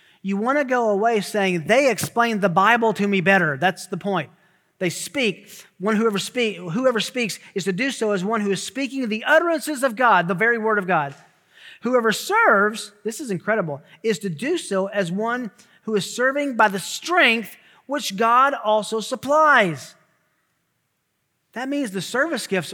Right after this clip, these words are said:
are no less miraculous, no less impressive. The service that we offer to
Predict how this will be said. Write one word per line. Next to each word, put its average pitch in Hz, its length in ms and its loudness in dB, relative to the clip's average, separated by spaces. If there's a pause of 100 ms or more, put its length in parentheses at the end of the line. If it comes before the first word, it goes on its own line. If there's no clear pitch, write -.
are 190 140 0
no 220 320 0
less 240 340 -2
miraculous, 220 800 -6
no 202 220 0
less 285 260 0
impressive. 214 840 -8 (1300)
The 156 100 -8
service 254 480 -4
that 202 120 -4
we 180 120 -4
offer 214 460 -2
to - 180 -20